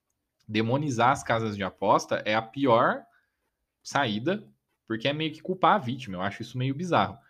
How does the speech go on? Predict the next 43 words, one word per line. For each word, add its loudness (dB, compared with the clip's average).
Então, 0
o -10
que -4
eu 2
espero, -2
sinceramente, -4
é -6
que, -16
é -6
punição -4
severa 0
pra -2
quem -6
for -6
pego, -2
pra -2
que -4
o -6
jogador, 2
ele 2
tenha -2
a -2
consciência -8
de -10
que -4
se -6
ele 0
participar -2
de -8
algo 0
nesse -8
sentido, -8
ele -4
vai 0
destruir -6
a -2
carreira -2
dele. 0
É 0
isso -10
que -4
eu 0
espero. -2